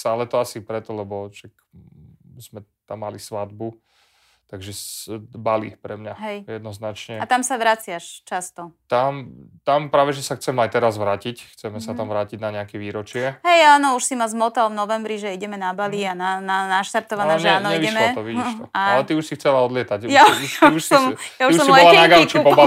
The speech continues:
Speaker 1: pobalená.
Speaker 2: <laughs> tomu ver. A potom mi tak môj muž hovorí, že vydrž trošku. Je, hneď
Speaker 1: Ja,
Speaker 2: ideme, poďme.
Speaker 1: tak,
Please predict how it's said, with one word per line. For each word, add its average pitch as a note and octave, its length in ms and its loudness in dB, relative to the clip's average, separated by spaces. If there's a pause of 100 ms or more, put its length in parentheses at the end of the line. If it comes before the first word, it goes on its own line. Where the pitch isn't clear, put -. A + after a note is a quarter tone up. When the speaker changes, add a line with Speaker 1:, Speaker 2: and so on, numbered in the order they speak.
Speaker 1:
pobalená. - 100 4 (220)
Speaker 2:
<laughs> - 80 -20
tomu A3+ 240 -4
ver. G3+ 220 -2 (400)
A C4+ 80 0
potom C4 280 -2
mi B3 120 -4
tak A#3+ 140 0
môj A#3+ 180 -2
muž A#3 180 -4
hovorí, A#3+ 300 -2
že G#3+ 340 -6 (400)
vydrž C4+ 460 -10
trošku. G#3+ 360 -14
Je, A#3+ 140 4 (100)
hneď E4 320 2
Speaker 1:
Ja, D4 160 -2
Speaker 2:
ideme, D#4+ 260 0 (120)
poďme. C4 420 -2
Speaker 1:
tak, A#2+ 160 -10